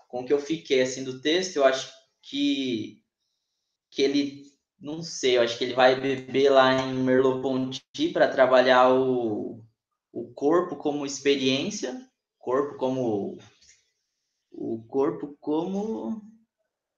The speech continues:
o corpo como conhecimento, lá em Merleau-Ponty, na página cento e quarenta. E acho que a partir disso e da, da outra perspectiva, que ele trabalha lá mais pro final,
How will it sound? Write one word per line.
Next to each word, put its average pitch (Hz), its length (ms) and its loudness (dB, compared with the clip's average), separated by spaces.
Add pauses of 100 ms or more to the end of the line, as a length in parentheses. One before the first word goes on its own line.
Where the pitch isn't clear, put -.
(640)
o - 140 -6
corpo 165 320 2
como 156 240 -2
conhecimento, 151 720 -4
lá 151 160 0
em 160 60 -4
Merleau-Ponty, 143 560 -2
na 147 100 -4
página 131 380 -2
cento 131 240 -10
e - 40 -18
quarenta. 135 640 -2 (600)
E 127 100 2
acho 131 160 4
que - 80 0
a 147 60 6
partir 151 560 4
disso 220 500 -6
e 196 60 -4
da, 165 240 8
da 151 220 6
outra 160 220 2
perspectiva, 170 840 -2
que 147 120 -2
ele 143 120 0
trabalha 139 500 6
lá 143 220 6
mais 147 180 -2
pro - 140 -16
final, 131 840 -2